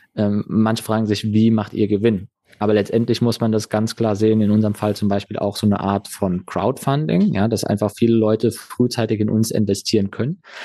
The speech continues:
Damit haben wir einen finanziellen Spielraum, mit dem wir jetzt, äh, weiterhin Bier brauen, mit dem wir auch die Brauerei kaufen konnten.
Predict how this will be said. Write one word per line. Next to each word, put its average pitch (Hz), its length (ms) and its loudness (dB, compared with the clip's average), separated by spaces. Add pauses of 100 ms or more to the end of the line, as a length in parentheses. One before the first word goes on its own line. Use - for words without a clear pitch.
(180)
Damit 113 360 0
haben 110 280 2
wir 120 120 6
einen 117 100 0
finanziellen 107 520 0
Spielraum, 127 600 0 (280)
mit 107 220 0
dem 110 260 4
wir 104 220 4
jetzt, - 460 -2
äh, 104 220 -2
weiterhin 104 380 0
Bier 120 200 2
brauen, 127 360 -2
mit 107 160 -2
dem 107 160 4
wir 104 160 0
auch 107 120 -6
die 107 100 -2
Brauerei 95 460 -2
kaufen 127 520 -2
konnten. 131 460 -4